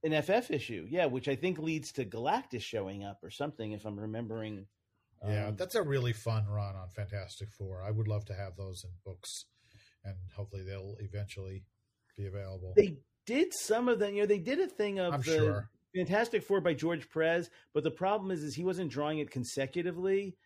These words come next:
Speaker 2: Right.
Speaker 1: so it created that problem where they just ran the Perez issues but left out, like, the Buckler ones.
Speaker 2: Yeah.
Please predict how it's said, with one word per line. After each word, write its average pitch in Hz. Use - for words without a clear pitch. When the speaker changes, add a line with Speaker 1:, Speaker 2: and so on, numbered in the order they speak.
Speaker 2:
Right. 92
Speaker 1:
so 151
it 151
created 185
that 165
problem 170
where 143
they 139
just 175
ran 170
the 151
Perez 143
issues 160
but 123
left 135
out, 131
like, 123
the 123
Buckler 120
ones. 180
Speaker 2:
Yeah. 107